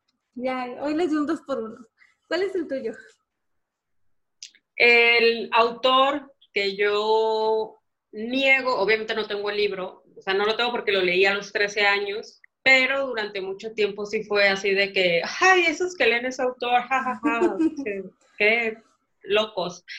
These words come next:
Speaker 2: y todo, y, eh, de hecho hasta, es más, no se lo confesaba a nadie, o sea, a nadie. Pero ya llegó un punto en el que dije, "Eh, ¿qué más da? Me vale". O sea, si saben que lo leí o no, y me gustó, y,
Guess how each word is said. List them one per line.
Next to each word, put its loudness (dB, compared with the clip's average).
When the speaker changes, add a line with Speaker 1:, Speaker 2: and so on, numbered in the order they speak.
Speaker 2:
y -8
todo, 4
y, 8
eh, 0
de 0
hecho -4
hasta, -2
es -4
más, 2
no -4
se -6
lo -4
confesaba -6
a -4
nadie, -4
o -20
sea, -6
a -4
nadie. -6
Pero 4
ya -4
llegó -8
un -20
punto -12
en -6
el -10
que -4
dije, -8
"Eh, -12
¿qué -2
más -6
da? -2
Me -8
vale". -6
O -20
sea, -4
si 2
saben 2
que -4
lo -2
leí -4
o -4
no, -8
y 0
me -4
gustó, 2
y, 2